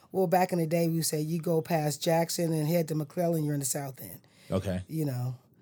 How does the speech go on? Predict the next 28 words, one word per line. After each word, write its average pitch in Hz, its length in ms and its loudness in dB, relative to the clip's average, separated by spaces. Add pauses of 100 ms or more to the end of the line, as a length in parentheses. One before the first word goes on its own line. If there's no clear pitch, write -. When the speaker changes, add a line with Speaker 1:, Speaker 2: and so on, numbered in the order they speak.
(300)
Speaker 1:
uh, 156 180 -2
but 156 160 2
that's 208 220 6
still 196 300 2
centrally 175 760 0
located. 151 840 0
Once 101 280 2
Speaker 2:
Yeah. 90 60 -2
Speaker 1:
you 87 160 -4 (240)
kinda 160 220 0
pass 151 320 0
Franklin, 170 600 2 (720)
you're 123 120 -6
South. 98 420 -4 (240)
Speaker 2:
Gotcha. 92 480 -2 (680)
Yeah, 135 240 4
I 139 60 4
don't 165 160 0
pay 160 120 2
attention 110 360 -2
to 104 140 -6
those 90 260 -2
de-, 87 240 -8 (140)
those 92 200 -4
kinds 87 320 -8
of 82 80 -8
details. 78 540 -12 (1040)
Um, 90 260 -4